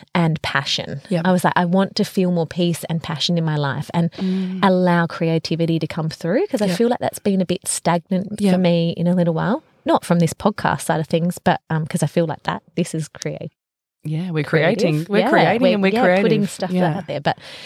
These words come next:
Speaker 1: in other areas of my life. And so, yeah, we kind of found out that back when I was seven months old, for some reason, I blocked passion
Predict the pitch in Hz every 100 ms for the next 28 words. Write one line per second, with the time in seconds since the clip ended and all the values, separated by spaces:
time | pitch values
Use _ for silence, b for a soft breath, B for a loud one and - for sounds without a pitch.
0 | B B 117 - 190 185 - 170 165 165
1 | 156 160 160 226 233 151 180 180 185 175
2 | 185 B B - 254 180 - 196 175 170
3 | - 190 180 180 170 - - - 180 175
4 | - 185 175 170 175 180 170 175 175 -
5 | - - - _ - 175 233 170 - 180
6 | 190 185 175 175 185 185 160 135 147 180
7 | b b _ - 180 180 175 175 170 -
8 | - - - 165 165 - 175 160 156